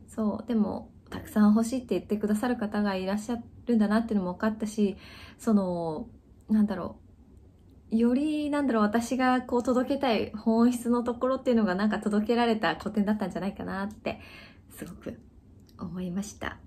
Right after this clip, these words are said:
<laughs> そう、なんか、やっぱりツイ-、私もそうなんですけどね、こう、Twitter越しでいろいろお話をさせていただく方も実際会うと全然印象が違ったりとか、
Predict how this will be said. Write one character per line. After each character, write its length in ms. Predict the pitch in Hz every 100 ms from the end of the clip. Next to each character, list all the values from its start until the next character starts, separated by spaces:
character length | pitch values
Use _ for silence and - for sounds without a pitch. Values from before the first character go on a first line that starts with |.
| -
<laughs> 800 | 214 233 214 233 208 214 208 - - - - - - - - - - - - - - -
そ 640 | 247 233 220 196 180 - -
う、 40 |
な 80 | 233
ん 60 |
か、 400 | 226 214 190 - - -
や 100 | 233
っ 20 |
ぱ 80 | 269
り 120 | 220
ツ 140 | -
イ-、 120 | 269 - - -
私 420 | 262 - 415 415
も 100 | 440
そ 160 | 427 415
う 40 |
な 80 | 381
ん 60 | 233
で 80 |
す 120 | 233 -
け 100 | 185
ど 100 | 175
ね、 400 | 185 214 247 262
こ 120 | 269
う、 100 | 262
Twitter 680 | 247 269 262 - 277 269 269
越 140 | 262
し 180 | 269 277
で 160 | 262 269
い 40 |
ろ 140 | 262 262
い 40 |
ろ 180 | 262 262
お 40 |
話 360 | 269 247 254 262
を 80 | 254
さ 140 | 254
せ 120 | 254
て 140 | 247 247
い 60 |
た 80 | 240
だ 120 | 240
く 60 | 247
方 180 | 262 254
も 140 | 185
実 240 | 180 208
際 160 | - 233
会 180 | 220 240
う 60 |
と 160 | 208 -
全 240 | - 214
然 240 | 208 220 196
印 100 | 202
象 160 | 208 180
が 100 | 185
違 180 | - 190
っ 100 | 185
た 100 | -
り 100 | 180
と 80 | -
か、 280 | - 143